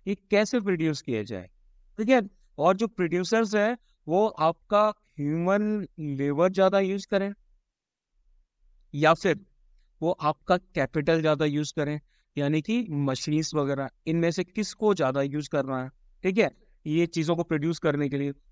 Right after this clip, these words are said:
और तीसरा क्वेश्चन आपका आ जाता है कि भाई ये जो चीज़ें आपकी प्रोड्यूस की गई हैं, इनका डिस्ट्रीब्यूशन कैसे होना चाहिए, हम दो भागों में इनका डिस्ट्रीब्यूशन कैसा होना चाहिए। अब इनका आंसर जो है,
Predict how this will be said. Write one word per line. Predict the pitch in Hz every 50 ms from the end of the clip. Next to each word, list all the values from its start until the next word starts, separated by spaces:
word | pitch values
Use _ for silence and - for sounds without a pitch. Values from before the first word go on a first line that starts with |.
| _ _
और | 175 185 185 - _ _
तीसरा | - 214 226 226 - - 240 254 247
क्वेश्चन | - - 214 202 190 - 208 202 190
आपका | 160 156 165 - _ - 185
आ | 175 - 139 147 156 151
जाता | 151 156 151 143 - - 147 147
है | 151 165 190 214 220
कि | 202 - 214 196
भाई | 180 196 208
ये | 185 156 160 185 190
जो | 208 208
चीज़ें | 202 - 170 165 160 170 196 202
आपकी | 196 - 143 156 - _ _ 202
प्रोड्यूस | 185 - 165 151 139 165 190 202 185 -
की | - 160 151
गई | 143 151 147 147
हैं, | 151 175 208 254 262 - _ _ _ _ _ _ _ _ -
इनका | 190 208 214 190 247 240 247
डिस्ट्रीब्यूशन | 226 196 - 165 160 - - - 202 226 226 220 233 233 - - 240 226 196
कैसे | 180 151 143 - 151
होना | 127 113 110 104 98 98
चाहिए, | - - 87 - _ _ _ _ _ _ _ 123
हम | 139 170 180 190 180 156
दो | 151 156 170
भागों | 160 147 135 127 131 135 135 135
में | 135 151 180 220 240 - _ _ _ _ _ -
इनका | 160 160 156 208 202
डिस्ट्रीब्यूशन | 190 - 165 - - 196 190 202 190 - 208 202
कैसा | 180 180 165 156 180 170
होना | 160 160 160 160 160
चाहिए। | 151 - 165 151 160 180 196 214
अब | 214 - 180 208 214 196 - _ _ _
इनका | 208 226 233 233 233 196 - 226 220 220 226 220
आंसर | - - - 160 160 165 165 - - 214 214 190 185
जो | 160 165 160
है, | 160 165 160 113 -